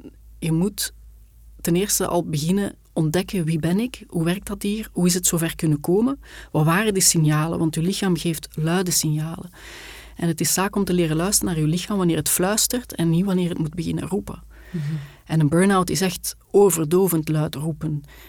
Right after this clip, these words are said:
Speaker 1: Hè, ik ken mensen bij wie dat het systeem gewoon helemaal uitgeschakeld is en die hun bed niet meer uitgeraken.
Speaker 2: Mhm.
Speaker 1: Maar daarvoor komen er al heel veel signalen, hè. Bij heel,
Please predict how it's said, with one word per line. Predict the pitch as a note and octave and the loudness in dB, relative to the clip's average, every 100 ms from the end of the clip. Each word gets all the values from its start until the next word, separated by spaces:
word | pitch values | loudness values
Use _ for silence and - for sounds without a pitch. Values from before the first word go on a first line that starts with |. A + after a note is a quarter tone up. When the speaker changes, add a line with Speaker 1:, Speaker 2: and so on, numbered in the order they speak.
| - | -18
Speaker 1:
Hè, | - | -8
ik | F3+ - | -8 -2
ken | D#3 | 0
mensen | D#3+ F3+ - | 4 2 2
bij | E3+ D3 | 0 0
wie | E3+ E3 - | -2 -2 -4
dat | D#3+ E3 | -6 -2
het | D#3 | -2
systeem | D3 - F#3 E3+ | 0 0 2 2
gewoon | E3 D#3+ | 2 2
helemaal | D#3+ D3 - | 2 0 -4
uitgeschakeld | - F#3 - F#3 - D#3 D#3+ F3 E3+ | -2 0 0 -4 -4 -4 -6 -8 -6
is | - | -6
en | - D#3 | -2 -2
die | D#3+ | 0
hun | D3 C#3+ | 0 -2
bed | D3+ E3+ | -2 -2
niet | G3+ | 0
meer | E3 | 2
uitgeraken. | D3+ D#3+ - E3 D#3+ F3+ - F#3 | 0 -8 -10 -14 -14 -16 -8 -6
Speaker 2:
Mhm. | F3+ D3+ D#3 - - - - - | -4 -6 -14 -20 -20 -20 -20 -20
Speaker 1:
Maar | - - F3 F3 | -10 -2 2 2
daarvoor | E3+ F3+ F#3+ F3 F#3 A#3 | 4 2 4 6 6 4
komen | - F#3 E3+ | 2 2 2
er | D#3 | 2
al | |
heel | D3+ F3+ | 2 2
veel | F#3 E3+ D#3+ | 2 0 0
signalen, | - D#3+ F3 A3 F#3 F#3+ | 0 0 -2 -4 -4 -4
hè. | |
Bij | A3 G3 | -4 -4
heel, | E3+ | -4